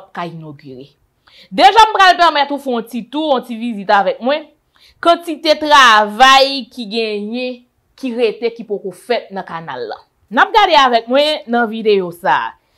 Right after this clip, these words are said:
Paske yè, lè m desann e, e nan plenn Mariba ou, m pral konstate gen yon pakèt travay ki merite fèt, ki poko fèt. Se pa paske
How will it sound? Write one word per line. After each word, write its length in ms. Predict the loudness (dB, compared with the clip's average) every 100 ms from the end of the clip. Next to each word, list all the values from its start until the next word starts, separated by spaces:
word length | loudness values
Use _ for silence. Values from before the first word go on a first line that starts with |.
| _ _ _ -2
Paske 340 | -2 0 0
yè, 400 | 0 0 2 6 6 6 2 -4
lè 420 | -4 -2 2 4 2
m 60 | -4 -4
desann 640 | -4 -2 -2 -2 -4 -8 -14 -18 _ _ _ _ _ _
e, 240 | 0 2
e 40 | 2
nan 180 | 4 2
plenn 320 | 4 0 0 -2
Mariba 420 | -2 0 2 2 2
ou, 260 | -2 -8 _ _ _ _ _ _ _
m 80 | 0
pral 240 | 4 4 2
konstate 600 | -8 -2 2 2 2 -6 -6
gen 140 | -8
yon 140 | -6 -4
pakèt 360 | -4 -4 -6 0
travay 640 | 2 2 2 2 2 -6 -10
ki 140 | -6 -2
merite 540 | 4 4 2 -8 -8
fèt, 320 | -2 -2 -2 _ _ _ _
ki 140 | _ -2
poko 320 | 2 2 0
fèt. 320 | -2 -8 -10 _ _ _ _ _ -20 -2
Se 80 | 4
pa 100 | 6
paske 440 | 4 2 -2 4